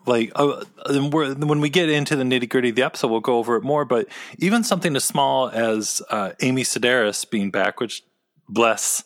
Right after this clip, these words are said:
so happy she was back, but how with the pit droids, and Bill, she was like, "Oh, he doesn't like droids." And he's just like, "Oh, it's fine. You know, the, the crest needs a sweep." It's like, yes, because he's grown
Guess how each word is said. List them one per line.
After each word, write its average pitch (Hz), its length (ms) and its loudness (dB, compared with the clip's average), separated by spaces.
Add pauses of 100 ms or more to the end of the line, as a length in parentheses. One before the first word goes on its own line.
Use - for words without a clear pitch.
(400)
so 120 180 2
happy 120 240 0
she 120 100 -2
was 110 120 0
back, 123 320 0
but 127 180 0
how 135 440 0 (380)
with 170 140 2
the 180 80 -2
pit 208 300 -2
droids, 139 580 0 (720)
and 151 140 2
Bill, 151 360 0
she - 180 2
was 156 120 2
like, 147 160 0
"Oh, 160 200 2
he 165 160 2
doesn't 151 180 2
like 127 200 -2
droids." 127 680 0
And 131 140 0
he's 123 160 0
just 123 100 -2
like, 120 140 4
"Oh, 131 140 4
it's 120 120 -2
fine. 117 380 2
You 113 80 4
know, 104 220 2
the, 104 140 0 (120)
the 120 120 4
crest - 380 0
needs 135 240 2
a 120 60 2
sweep." 143 420 -2 (560)
It's - 160 -2
like, 208 160 0
yes, - 460 0 (400)
because - 280 0
he's 226 160 2
grown 226 600 2